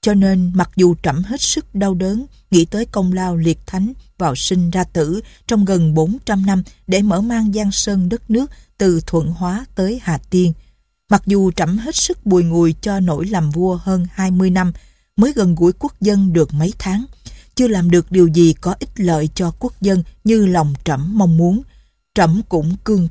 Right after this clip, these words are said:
quyết thoái vị để nhường quyền điều khiển quốc dân lại cho một chính phủ Cộng hòa. Trong khi trao quyền cho chính phủ mới, trẫm chỉ mong ước có ba điều này.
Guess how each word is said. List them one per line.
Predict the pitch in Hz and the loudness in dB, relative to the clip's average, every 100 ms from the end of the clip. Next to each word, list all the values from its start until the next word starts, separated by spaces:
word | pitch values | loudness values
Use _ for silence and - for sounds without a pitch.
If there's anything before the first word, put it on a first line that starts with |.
| - | -2
quyết | 247 - - | -4 -4 -10
thoái | - 208 247 | -8 -6 -2
vị | 180 160 165 - _ 185 | 0 2 0 -8 _ 0
để | 202 | 0
nhường | 240 196 175 - | 4 2 2 2
quyền | 185 170 | 2 4
điều | 170 165 | 2 2
khiển | - 165 160 | 0 -2 0
quốc | 262 - | -4 -4
dân | 190 185 170 | -2 0 0
lại | 170 139 156 - | 0 0 -2 -4
cho | 185 165 | -2 0
một | 160 151 - | 0 -2 -4
chính | 190 220 | -6 -6
phủ | - 175 151 - | -4 -4 -4 -4
Cộng | 143 135 | -6 -4
hòa. | 151 165 143 - _ _ _ - _ _ - | -4 -4 -4 -10 _ _ _ -20 _ _ 0
Trong | 220 | 0
khi | 202 208 | 2 0
trao | 190 226 208 | 0 -4 -4
quyền | - 175 151 | 0 2 2
cho | 190 180 - | -2 -4 -4
chính | 185 208 | -4 -4
phủ | - 160 | -2 -2
mới, | 160 180 208 277 - _ - | 0 0 -2 -6 -14 _ -4
trẫm | 180 208 | -2 0
chỉ | 208 196 | 0 0
mong | 233 220 - | 0 -2 -2
ước | 240 302 - - | -4 -4 -10 -8
có | 196 247 | -6 -4
ba | 208 185 | -4 -2
điều | 170 165 | 0 0
này. | 151 160 147 | 2 0 -2